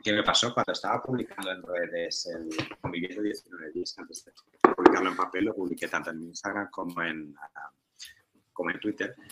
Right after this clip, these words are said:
Y la primera entrevista que me hicieron, eh, me hablaba, pues, pues, claro, estábamos todavía en plena pandemia de coronavirus, eh, de hecho estábamos encerrados aún. Claro, me, me dijeron,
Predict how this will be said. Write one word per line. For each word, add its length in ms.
Y 100
la 100
primera 240
entrevista 380
que 80
me 100
hicieron, 480
eh, 40
me 120
hablaba, 320
pues, 320
pues, 140
claro, 260
estábamos 440
todavía 260
en 120
plena 320
pandemia 520
de 120
coronavirus, 840
eh, 340
de 80
hecho 100
estábamos 420
encerrados 520
aún. 240
Claro, 200
me, 140
me 220
dijeron, 580